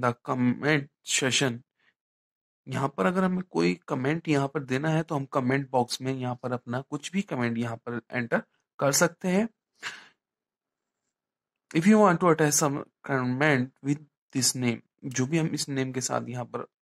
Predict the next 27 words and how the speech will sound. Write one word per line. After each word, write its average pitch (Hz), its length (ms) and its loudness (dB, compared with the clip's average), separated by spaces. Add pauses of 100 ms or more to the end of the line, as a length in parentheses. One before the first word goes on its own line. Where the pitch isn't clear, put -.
(160)
कमेंट 131 320 -2 (280)
ऐड 123 220 0
करना 139 380 -6 (100)
चाहते 139 240 0
हैं। 127 100 -8 (640)
If 180 80 -4
the 175 180 6
re-, - 160 0 (520)
in 175 260 4
the 117 180 6 (1600)
refers 185 480 4
to 165 160 4
field, 131 340 6 (360)
make 180 180 2
sure 135 340 6
that 117 320 2
the 127 140 6
required 139 420 4
range 117 240 4 (220)
is 180 120 0 (200)
specified। - 920 -2 (1040)
Click 208 280 4
on 170 120 2 (160)
OK 143 220 0
button, 175 260 0
then 123 160 2
after 131 420 -2